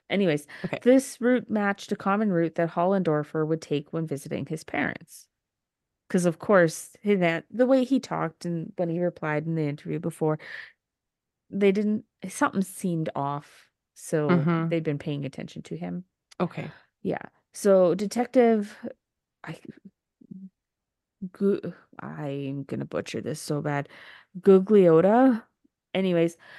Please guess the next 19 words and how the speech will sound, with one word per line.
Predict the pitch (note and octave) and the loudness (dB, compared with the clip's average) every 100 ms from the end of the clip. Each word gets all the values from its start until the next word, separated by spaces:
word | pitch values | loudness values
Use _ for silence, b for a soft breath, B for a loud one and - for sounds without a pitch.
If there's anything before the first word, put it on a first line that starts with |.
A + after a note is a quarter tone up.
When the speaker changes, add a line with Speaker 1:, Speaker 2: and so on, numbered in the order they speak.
| B B | B B
Speaker 1:
got | A3+ A3+ | 2 2
a | |
search | A#3+ - G#3 - | 2 -2 -4 -4
warrant | G3+ F#3+ - | -2 -2 -2
for | G3 | -4
Hollendorfer's | F#3 G3 G3 F#3+ E3+ F#3+ F3+ | -2 0 2 2 2 0 -6
parents' | - E3 E3 - | -6 -4 -4 -8
property | - G#3 A3 F3+ D#3 C#3+ | -6 -2 0 0 -2 -4
on | - D#3+ | -4 -6
October | D3+ - D#3 D3+ | -6 -6 -8 -8
second, | - - - - E3+ - | -10 -12 -12 -10 -10 -12
two | - - G#3 | -16 -6 -4
thousand | F#3+ E3+ D#3+ D#3+ | -2 -2 -2 -6
fourteen. | - D#3+ - D#3 D3 | -4 -6 -6 -10 -10
So, | - D3+ | -8 -6
like, | D3 - | -6 -8
two | - G3 | -4 -2
years | F#3 F3 E3 | -2 -4 -4
later. | D#3 D3 - | -6 -4 -6